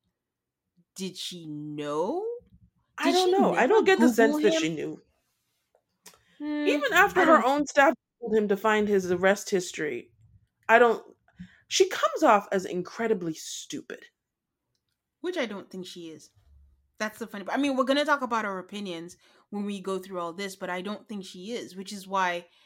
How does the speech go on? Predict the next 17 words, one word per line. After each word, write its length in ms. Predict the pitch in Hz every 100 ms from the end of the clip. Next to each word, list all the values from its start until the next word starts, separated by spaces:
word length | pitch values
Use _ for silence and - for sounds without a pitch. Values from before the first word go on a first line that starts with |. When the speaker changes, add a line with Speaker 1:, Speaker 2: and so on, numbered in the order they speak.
| _ _ _ -
Speaker 1:
all 240 | 240 269
this 200 | 254 269
is 120 | 262 -
happening 680 | 202 185 185 185 180 185 -
and 500 | 185 185 185 180 175
you 140 | 196 196
didn't 380 | 208 156 175
Google. 680 | 175 190 190 233 262 269 277 -
I 100 | 208
just, 600 | 214 190 - - - _ _ _ -
I 80 | 208
find 260 | 202 180 175
that 180 | 165
very 200 | 170 160
hard 280 | 160 - 120
to 80 | -
believe. 560 | 95 311 _ _ _